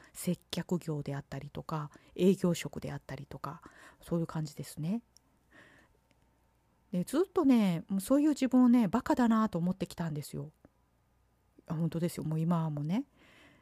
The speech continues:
で、自分に無理のない、もう人と関わらなくてもいいような仕事を選んできたら、うん、あの、自分のね、得意なことを生かしてとかね、もっとこう、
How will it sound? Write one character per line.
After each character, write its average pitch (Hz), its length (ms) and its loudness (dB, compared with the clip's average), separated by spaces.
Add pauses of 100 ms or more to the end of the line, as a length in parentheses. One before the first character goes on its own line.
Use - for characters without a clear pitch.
(640)
で、 185 360 0 (540)
自 196 140 0
分 277 120 6
に 269 80 8
無 294 140 6
理 427 120 0
の 294 120 6
な 185 200 4
い、 165 200 0 (220)
も 226 120 2
う 233 40 0 (180)
人 302 220 -2
と 285 80 -2
関 311 280 0
わ 320 80 8
ら 320 80 2
な 320 120 -2
く - 100 -18
て 180 80 -4
も 165 140 0
い 185 120 2
い - 20 0
よ 170 140 0
う - 20 -2
な 147 100 -6
仕 - 140 -10
事 165 280 -6
を 196 240 -2 (920)
選 240 280 6
ん 196 60 6
で 160 100 0
き - 80 -10
た 160 140 -8
ら、 165 280 -4 (1700)
う 185 40 -4
ん、 160 500 -4
あ 175 100 -4
の、 156 280 -4
自 165 220 -6
分 170 160 0
の 165 80 0
ね、 254 220 0
得 - 240 -2
意 160 40 0
な 156 120 -4
こ 151 120 -8
と 147 100 -10
を 147 60 -4
生 151 80 -8
か 165 140 -6
し - 120 -10
て 151 160 -10
と - 100 -16
か 175 120 -10
ね、 220 180 -4 (880)
も 220 100 0
っ - 40 -2
と 160 100 -6
こ 143 420 -12
う、 - 40 -20